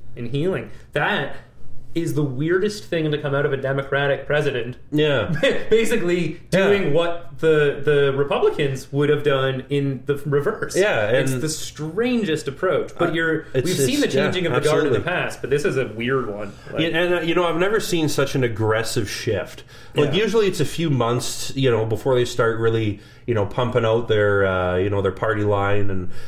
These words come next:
Speaker 2: you know, what they're gonna be doing. But it was almost, like, day one, cancels the Keystone Pipeline. Uh, there's an impeachment in Trump. He's, he, he's been very good with, uh, you know, not getting involved with that. I
Speaker 1: Yeah.
Speaker 2: think, I think he just wants to move on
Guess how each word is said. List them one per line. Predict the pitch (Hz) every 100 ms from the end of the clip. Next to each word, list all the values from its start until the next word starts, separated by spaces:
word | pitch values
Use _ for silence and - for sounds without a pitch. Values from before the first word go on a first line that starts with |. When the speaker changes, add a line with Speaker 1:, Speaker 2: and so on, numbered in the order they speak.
| -
Speaker 2:
you | 107
know, | 101
what | 113
they're | 117
gonna | 104 107
be | 98
doing. | 101 113 104
But | 107
it | 123
was | 127
almost, | 147 147 - -
like, | 120 104
day | 104 143
one, | 147 117 127 98 - - - - -
cancels | - 135 131 131
the | 110
Keystone | - 123 - 117 113
Pipeline. | 110 104 101 110 101 98 98 101 - - -
Uh, | 98 92 90
there's | 101 101
an | 95
impeachment | 95 147 139 - 131
in | 117
Trump. | 113 123 107 110
He's, | 113 107 104
he, | 135 151
he's | 156 143
been | 202 247
very | 185 113
good | 104 127 113
with, | 104 92 - - - - - -
uh, | - 95 92 92 92
you | 113
know, | 110
not | 110 110 107
getting | 110 107
involved | 92 90 98 120
with | 117
that. | 127 143 -
I | 123
Speaker 1:
Yeah. | 127
Speaker 2:
think, | 131 190 -
I | 107
think | 101 139 147
he | 131
just | 113 117 -
wants | 117 113
to | 110
move | 110 120 101
on | 95 113 123